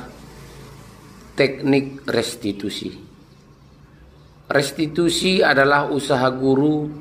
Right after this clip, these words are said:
dalam mempositifkan perilaku siswa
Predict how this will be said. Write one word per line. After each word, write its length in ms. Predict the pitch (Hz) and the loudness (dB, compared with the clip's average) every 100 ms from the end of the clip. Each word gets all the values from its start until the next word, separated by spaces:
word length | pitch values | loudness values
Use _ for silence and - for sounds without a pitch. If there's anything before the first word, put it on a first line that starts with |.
| - - | -16 -4
dalam 640 | 113 120 123 131 135 135 - - - - - | 2 4 4 4 2 -2 -10 -18 -20 -8 2
mempositifkan 1200 | 139 131 135 127 - 123 170 - - 185 180 175 - - - - - | 4 4 4 2 2 -2 0 0 2 4 4 2 -4 -14 -16 -14 0
perilaku 480 | 131 127 123 120 113 | 4 6 4 2 -2
siswa 480 | 127 147 - 120 92 | -6 -6 0 2 2